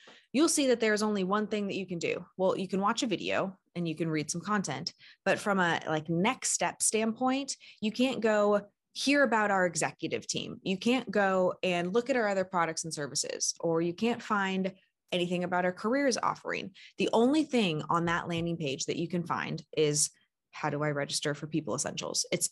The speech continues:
one call to action. Now, a landing page versus a website, it's incredibly important for you to know how you're using each of them. And just, like, behind the scenes at Cardo Ventures, we almost never,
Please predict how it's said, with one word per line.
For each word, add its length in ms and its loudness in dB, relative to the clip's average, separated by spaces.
one 580 2
call 420 2
to 180 -8
action. 520 -4
Now, 300 2
a 100 0
landing 340 0
page 220 -4
versus 300 -4
a 60 -4
website, 580 -2
it's 360 0
incredibly 480 -2
important 360 -2
for 100 -6
you 180 -4
to 120 -4
know 460 -2
how 200 0
you're 200 2
using 540 -4
each 180 -2
of 100 -4
them. 320 0
And 340 0
just, 440 2
like, 160 -2
behind 300 0
the 60 -2
scenes 240 -2
at 80 -6
Cardo 180 -2
Ventures, 400 -2
we 340 4
almost 420 4
never, 600 0